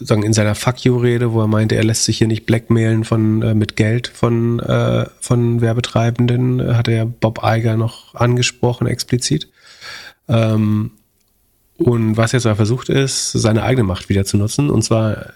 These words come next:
nicht etwa die von Twitter, sondern die von Tesla. Äh, und das ist natürlich das Spannende,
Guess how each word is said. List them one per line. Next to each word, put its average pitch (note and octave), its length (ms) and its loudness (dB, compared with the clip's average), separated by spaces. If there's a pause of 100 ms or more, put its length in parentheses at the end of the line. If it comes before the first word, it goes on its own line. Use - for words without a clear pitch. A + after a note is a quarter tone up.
(140)
nicht D#3+ 260 2
etwa - 220 2
die B2+ 140 -2
von A#2 160 2
Twitter, C3+ 320 0
sondern A#2 260 0
die A2+ 100 -2
von G#2+ 180 -2
Tesla. D3+ 480 -2 (200)
Äh, - 60 -4
und G2 220 2
das A#2+ 160 0
ist A2+ 100 -4
natürlich G#2 280 0
das A2 120 0
Spannende, G2 480 -4